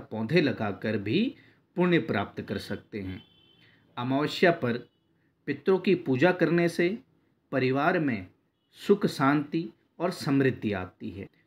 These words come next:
तो मित्रों, यह सावन के माह में आप मन से पितरों तथा शिव की पूजा करें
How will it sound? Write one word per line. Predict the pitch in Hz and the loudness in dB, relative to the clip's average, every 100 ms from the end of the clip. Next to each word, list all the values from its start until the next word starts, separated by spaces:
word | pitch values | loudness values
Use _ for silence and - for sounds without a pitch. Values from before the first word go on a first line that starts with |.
| _ | _
तो | 143 | -4
मित्रों, | 139 160 - 143 98 - _ _ - | -2 -4 -4 -4 -6 -12 _ _ -8
यह | 120 196 | -2 -2
सावन | - 117 135 185 | -2 -2 2 0
के | 180 143 | 2 2
माह | 127 147 | 2 2
में | 151 123 135 - _ _ _ _ _ _ _ | 2 2 -4 -10 _ _ _ _ _ _ _
आप | 131 147 127 - - _ _ _ _ _ 113 | -2 -2 -2 -12 -20 _ _ _ _ _ -12
मन | 117 147 202 185 | -2 2 2 2
से | - 110 - _ _ _ _ _ _ | -2 -6 -8 _ _ _ _ _ _
पितरों | 165 160 208 196 170 | -6 0 0 0 0
तथा | 135 143 135 | -2 -2 -2
शिव | - 151 | 0 -2
की | 131 113 | 0 -6
पूजा | 123 123 151 151 | -4 -2 0 0
करें | 156 156 | -2 -2